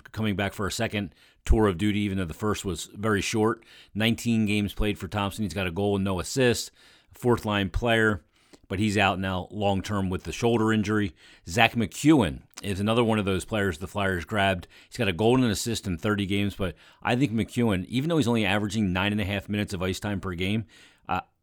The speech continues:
I've liked what I've seen out of Zach McEwen's game. A lot of energy,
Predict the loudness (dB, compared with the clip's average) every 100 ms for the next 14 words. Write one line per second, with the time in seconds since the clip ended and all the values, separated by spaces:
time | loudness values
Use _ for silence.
0 | _ 0 0 2 0 2 0 -2 -4 -4
1 | -4 -4 -8 _ -8 -6 -6 -8 -8 -6
2 | -6 -6 -10 -10 -12 _ _ _ _ -2
3 | 2 4 4 -2 -8 -4 0 0 0 0
4 | 0 -4